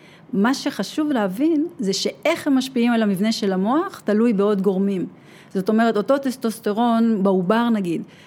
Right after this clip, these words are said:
שיכול לעשות משהו מסוים באמא שהיא לא לחוצה, אם האמא לחוצה בזמן ההיריון, אז אותו טסטוסטרון בדיוק יכול לעשות משהו בדיוק הפוך על אותו אזור. וזה מה שקשה להבין. זה לא שהורמונים לא משפיעים על המוח, אבל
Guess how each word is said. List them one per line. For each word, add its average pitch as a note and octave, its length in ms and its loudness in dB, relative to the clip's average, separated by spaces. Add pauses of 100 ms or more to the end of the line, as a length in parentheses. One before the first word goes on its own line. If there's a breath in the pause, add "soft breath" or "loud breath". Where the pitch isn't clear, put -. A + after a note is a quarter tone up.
שיכול F#3 1040 0
לעשות G#3+ 300 0
משהו G#3 540 0
מסוים F#3+ 760 -2 (260)
באמא G#3+ 400 2
שהיא G3 200 -4
לא C#4+ 100 2
לחוצה, A#3 480 -2
אם G3 200 0
האמא G#3+ 480 2
לחוצה G#3+ 380 -2
בזמן A3 380 2
ההיריון, D#4 640 2 (120)
אז G#3 140 -2
אותו C#4+ 180 0
טסטוסטרון E4 640 -2
בדיוק F4 360 0
יכול C#4+ 180 2
לעשות C#4+ 220 -2
משהו C4 240 0
בדיוק A#3 280 2
הפוך B3+ 320 -4
על A3+ 100 2
אותו G#3+ 240 -2
אזור. E3 360 -4 (380 loud breath)
וזה G#3 320 0
מה D#4 80 4
שקשה C#4+ 580 -2
להבין. F3+ 420 0 (400 loud breath)
זה G#3 140 0
לא A#3+ 100 2
שהורמונים C4 540 2
לא G#3+ 80 2
משפיעים G3+ 400 -2
על F#3 100 0
המוח, F3+ 400 -4
אבל F#3+ 200 0